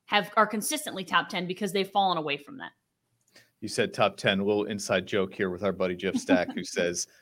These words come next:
Speaker 2: Boeheim is a top ten coach. I have challenged people in the past. I don't know if he's top ten all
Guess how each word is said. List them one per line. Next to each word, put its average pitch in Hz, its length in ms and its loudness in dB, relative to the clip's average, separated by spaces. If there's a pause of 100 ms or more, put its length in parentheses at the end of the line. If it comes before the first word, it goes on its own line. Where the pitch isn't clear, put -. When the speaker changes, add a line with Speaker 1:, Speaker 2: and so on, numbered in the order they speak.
(120)
Speaker 2:
Boeheim 98 360 4
is 85 120 -4
a 87 80 0
top - 320 0
ten 85 340 -4 (300)
coach. - 360 0
I 98 140 2
have 90 120 0
challenged 90 560 0
people 92 260 -2
in 85 80 -2
the 85 60 -4
past. 90 460 2
I 85 140 -2
don't 143 260 0
know 127 240 8
if 120 100 2
he's 113 240 -2
top - 420 2
ten 101 380 0
all 98 460 4